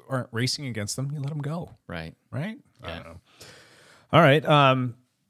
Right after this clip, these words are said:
Speaker 1: let's get into the next little thing here. What can we adopt, bring over, use from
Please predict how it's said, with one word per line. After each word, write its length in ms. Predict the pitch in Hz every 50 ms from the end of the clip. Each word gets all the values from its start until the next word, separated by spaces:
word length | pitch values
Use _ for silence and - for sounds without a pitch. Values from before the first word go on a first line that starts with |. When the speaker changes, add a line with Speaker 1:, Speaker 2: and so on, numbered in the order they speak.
| _ _ - - 233
Speaker 1:
let's 200 | 143 156 - -
get 200 | - 160 160 156
into 200 | 160 147 - 160
the 100 | 143 151
next 260 | 143 160 170 - -
little 160 | 131 113 107 101
thing 220 | - 107 101 98
here. 260 | 85 101 95 95 - - - - _ _ _ -
What 360 | 127 117 110 127 156 165 -
can 160 | - - 190
we 140 | 180 175 170
adopt, 480 | 147 127 104 - 117 120 131 - - -
bring 260 | 117 120 117 123 127
over, 600 | 123 123 123 113 123 127 123 123 120 120 113 113 - - - _ _ -
use 440 | 131 113 117 123 123 123 127 117
from 340 | - - - 117 113 110 104